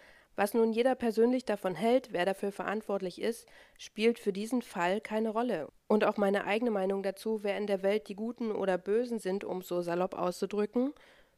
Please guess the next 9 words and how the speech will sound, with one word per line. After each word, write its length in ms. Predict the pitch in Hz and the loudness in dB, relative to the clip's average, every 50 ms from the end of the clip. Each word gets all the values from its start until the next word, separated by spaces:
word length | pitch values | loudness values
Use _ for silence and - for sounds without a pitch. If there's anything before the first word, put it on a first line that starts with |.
| _ - | _ -18
spielt 560 | - - - - 190 214 240 254 247 - - _ _ _ | -18 -16 -8 -2 2 4 4 2 2 -8 -20 _ _ _
keine 280 | - - 180 196 214 208 | -8 -2 0 2 2 2
Rolle. 240 | 196 214 220 220 - | 2 2 2 2 -2
Ich 140 | 165 - | -4 -6
habe 160 | 180 180 - 190 | -8 -6 -2 -2
lediglich 460 | 196 196 220 214 - 214 214 208 - | -2 0 -2 -2 -2 -4 -4 -4 -2
den 140 | - 202 202 | -4 -4 -4
Fall 300 | - - - 196 208 214 | -6 -4 -2 0 0 0
dargestellt. 720 | 202 170 160 165 175 185 - - - 180 190 214 226 - | 0 -2 -4 -4 -6 -10 -8 -2 0 2 2 2 0 -4